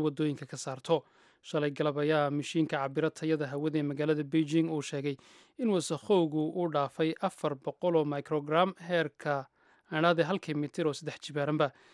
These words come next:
iyadoo walxaha cabbirkoodu ka yar yahay laba dhibic shan micrometer ay sanbabada degi karayaan. Laakiin soo saarista digniinahan micnaheedu ma aha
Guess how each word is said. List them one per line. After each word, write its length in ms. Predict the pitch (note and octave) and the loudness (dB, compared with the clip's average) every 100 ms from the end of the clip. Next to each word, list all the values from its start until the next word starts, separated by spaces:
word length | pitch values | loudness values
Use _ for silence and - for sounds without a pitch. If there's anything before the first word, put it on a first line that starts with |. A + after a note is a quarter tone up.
| _ _ | _ _
iyadoo 440 | D#3+ D3 D3 C#3 C#3 | -2 0 0 -2 -2
walxaha 560 | C#3+ - E3 D3+ D3 C#3+ | -4 -4 -4 0 0 0
cabbirkoodu 500 | D3+ D3+ - D#3 D3+ | -2 -6 -4 -6 -4
ka 120 | F#3 | -2
yar 120 | E3+ | 0
yahay 200 | E3 D#3+ D3+ C#3+ D#3+ D3+ C3+ - - E3 D#3 - | 2 0 -2 0 0 -2 -4 -10 -6 -4 -4 -6
laba 360 | D#3 D#3 E3+ D#3+ | -2 4 6 4
dhibic 260 | D3+ D#3+ | 2 -2
shan 240 | - E3+ D#3+ | -2 0 0
micrometer 560 | C#3+ - D#3 C#3+ E3+ - _ _ _ _ _ _ _ _ | 0 -2 -2 0 -2 -4 _ _ _ _ _ _ _ _
ay 140 | F#3 E3+ | 0 0
sanbabada 680 | - D3+ D#3 D3 E3+ D3 - | 0 0 2 6 6 6 2
degi 340 | D#3 D#3 D3+ D3+ - | -2 -4 -2 -6 -8
karayaan. 720 | - D3 C#3+ D#3 D#3 D3+ D3+ | -6 -4 2 4 4 2 -2
Laakiin 440 | D3 C#3 F3 E3+ E3 _ _ _ | -6 -4 -2 -2 -4 _ _ _
soo 180 | - E3 | -10 -8
saarista 480 | - D#3 D#3 E3+ E3+ | -4 -2 -2 -2 -6
digniinahan 720 | D3+ D#3+ D#3 E3 F3+ F#3 F#3+ | -4 0 2 2 4 4 2
micnaheedu 540 | E3 D3 E3 D#3 D3+ D#3 | 0 -2 -2 0 -2 0
ma 160 | E3 | 0
aha 240 | D#3 F3 | 2 2